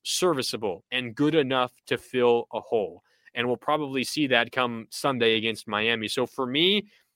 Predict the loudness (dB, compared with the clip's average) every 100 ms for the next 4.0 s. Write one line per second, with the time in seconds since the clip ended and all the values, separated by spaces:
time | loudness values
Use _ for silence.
0 | _ -6 -2 -2 -2 0 0 0 -2 0
1 | 0 -2 -2 -2 -4 -4 -2 -2 -6 -6
2 | -4 -4 -8 -12 -2 0 0 -4 -4 0
3 | 0 0 -2 -4 -2 -4 0 2 4 2